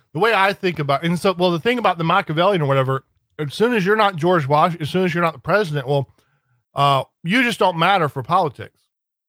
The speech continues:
So being in power, staying in power is the necessary criteria. So if you don't have that, whatever else you have, you don't really have anything in this, this conversation. The way I think of it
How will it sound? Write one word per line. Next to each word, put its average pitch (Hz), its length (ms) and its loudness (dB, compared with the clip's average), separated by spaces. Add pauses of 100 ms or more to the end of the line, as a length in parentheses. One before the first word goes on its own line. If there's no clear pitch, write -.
(200)
So 151 480 0 (1500)
being 214 280 0
in 175 120 -2
power, 156 360 2
staying 185 440 0
in 143 120 -2
power 127 460 0 (340)
is 147 180 -2
the 139 100 2
necessary 143 760 0
criteria. 131 760 -4 (480)
So 156 200 2
if 147 140 -6
you 170 60 -2
don't 190 220 0
have 156 260 0
that, 175 320 2 (180)
whatever 180 480 2
else 185 240 0
you 151 100 -2
have, 156 340 2
you 156 80 0
don't 160 140 -2
really 151 180 2
have 143 240 2
anything 147 400 -2
in 131 140 -2
this, 147 300 -2 (140)
this 143 220 -4
conversation. 139 760 -4 (720)
The 170 80 0
way 226 160 4
I 220 200 2
think 202 260 -2
of 170 140 -2
it 165 180 0